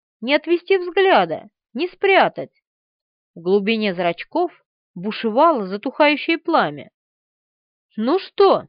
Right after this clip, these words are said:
девочка, пришло время посвятить меня в твои загадочные дела».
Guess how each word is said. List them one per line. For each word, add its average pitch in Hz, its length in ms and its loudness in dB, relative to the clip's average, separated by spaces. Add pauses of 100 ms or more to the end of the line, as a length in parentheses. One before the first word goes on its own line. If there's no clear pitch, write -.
(120)
девочка, 226 800 0 (560)
пришло 254 460 2
время 330 320 2
посвятить 320 600 0
меня 262 320 0
в - 120 -14
твои 285 300 2
загадочные 269 680 2
дела». 330 340 0